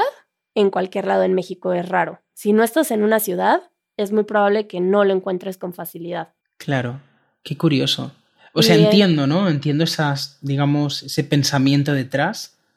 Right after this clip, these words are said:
Speaker 1: <laughs>
Speaker 2: pero me choca, ¿no? Porque creo que, mm, nunca he sido una persona como, bueno, sí que puedo diferenciar si un café está malo o está bueno, ¿no? Pues obviamente como cualquiera, ¿no?
Speaker 1: <laughs>
Speaker 2: Pero no tengo ese fino paladar que tiene mucha gente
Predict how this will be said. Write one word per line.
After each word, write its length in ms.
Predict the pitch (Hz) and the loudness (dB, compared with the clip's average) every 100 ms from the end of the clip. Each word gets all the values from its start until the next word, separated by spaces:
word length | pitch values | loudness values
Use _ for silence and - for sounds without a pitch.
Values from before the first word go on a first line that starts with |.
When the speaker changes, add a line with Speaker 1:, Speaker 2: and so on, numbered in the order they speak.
| - | -2
Speaker 1:
<laughs> 440 | 285 285 226 226 - | 0 0 -2 -6 0
Speaker 2:
pero 520 | 156 147 139 135 110 | 4 4 4 2 -2
me 220 | 135 135 | -2 -2
choca, 400 | - - 156 147 | -2 0 2 0
¿no? 140 | 117 131 | -6 -6
Porque 320 | 151 135 127 | -6 -6 -8
creo 260 | 139 131 135 | -6 -8 -6
que, 580 | 147 135 123 123 120 135 _ _ _ _ _ _ _ _ | -6 -4 -6 -8 -12 -16 _ _ _ _ _ _ _ _
mm, 340 | - 120 117 - - _ | -14 -12 -12 -16 -20 _
nunca 500 | 135 143 147 160 170 | -12 -2 2 4 2
he 20 | |
sido 200 | 175 160 | 2 4
una 140 | 156 | 4
persona 500 | 147 147 - 147 143 | 2 0 0 2 2
como, 540 | 139 135 135 131 127 - | 0 -2 0 -2 -6 -12
bueno, 160 | - 135 | -6 -2
sí 160 | - 127 | -2 -2
que 120 | 135 | -2
puedo 540 | - 143 143 127 131 135 | 0 -2 -2 -4 -8 -12
diferenciar 600 | 135 - 131 123 - 127 | -12 -8 -8 -6 -6 -6
si 140 | - | -6
un 60 | 131 | -6
café 240 | 131 123 | -6 -6
está 220 | 135 - 123 | -6 -6 -4
malo 320 | 127 123 123 | -2 -4 -6
o 120 | 117 | -10
está 200 | 113 127 | -10 -10
bueno, 300 | 117 147 139 | -4 -2 -2
¿no? 180 | 120 143 | -4 -10
Pues 340 | 135 120 - | -10 -14 -14
obviamente 540 | 131 127 123 139 139 147 | -12 -8 -4 -4 -4 -6
como 160 | 131 302 | -2 -2
cualquiera, 460 | 254 127 - 143 131 | -2 -4 -4 -2 -2
¿no? 80 | 143 | -2
Speaker 1:
<laughs> 100 | - | -2
Speaker 2:
Pero 160 | 151 165 - - - - - - - | -2 -2 -4 -10 -12 -14 -16 -12 0
no 180 | 170 170 | 0 4
tengo 200 | 185 175 | 4 4
ese 200 | 170 156 | 2 -2
fino 380 | - 180 180 156 | 0 4 4 2
paladar 420 | 151 143 156 156 | 0 0 -2 -4
que 80 | 143 | -6
tiene 220 | 143 143 | -4 -2
mucha 280 | 147 143 143 | -2 -4 -10
gente 680 | - 143 139 139 131 127 | -6 -4 -4 -2 -4 -6